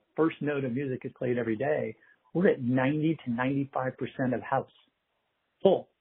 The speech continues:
at, at a festival at eleven in the morning. And, it,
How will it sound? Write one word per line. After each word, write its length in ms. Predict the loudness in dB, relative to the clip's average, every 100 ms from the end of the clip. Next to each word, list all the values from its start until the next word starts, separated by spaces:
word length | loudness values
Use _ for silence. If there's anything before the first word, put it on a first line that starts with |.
| _ _ _ _ _ 0
at, 200 | 0 0 -2
at 120 | 0
a 20 |
festival 460 | 2 2 0 -12 -4
at 80 | -2
eleven 480 | 0 2 2 0 -6
in 100 | -10
the 60 |
morning. 280 | -10 -12 -14 _ _ _ _ _ _ _ _ -20 -8
And, 360 | -4 -4 -4 -8 -16 -20 -20 -20 _ _ _ _ _ -20 _ _ _
it, 160 | -10